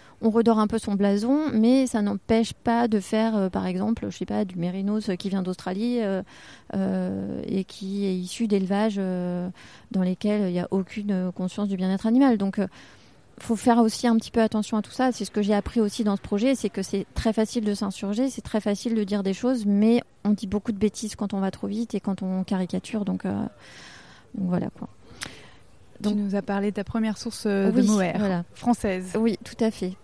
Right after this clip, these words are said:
Speaker 1: Maintenant, euh, le mohair français, donc c'est, euh, quatre-vingts à cent élevages, c'est quand même, euh, euh, assez, euh, encore artisanal, on va dire.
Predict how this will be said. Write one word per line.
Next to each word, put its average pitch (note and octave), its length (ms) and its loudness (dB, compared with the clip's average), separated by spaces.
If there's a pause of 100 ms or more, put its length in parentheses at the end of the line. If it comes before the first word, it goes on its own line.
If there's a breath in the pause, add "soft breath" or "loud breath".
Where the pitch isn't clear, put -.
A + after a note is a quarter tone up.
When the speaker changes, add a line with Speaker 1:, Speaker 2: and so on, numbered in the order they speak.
(140)
Speaker 1:
Maintenant, B3+ 600 2
euh, G#3+ 160 8
le A3 80 6
mohair A#3 220 6
français, A#3+ 300 2
donc G3+ 120 2
c'est, G3 240 -2
euh, F3+ 380 0
quatre-vingts G3+ 460 -2
à G#3 40 0
cent G3 520 -2
élevages, A3+ 540 2
c'est G3+ 180 -4
quand G3+ 100 0
même, G3+ 260 4
euh, F#3+ 380 2 (540 loud breath)
euh, F#3 600 0 (1000)
assez, G#3 480 2
euh, F#3 320 2 (340)
encore G3 300 2
artisanal, G3+ 640 2
on A3+ 40 2
va G3 120 2
dire. A3 200 0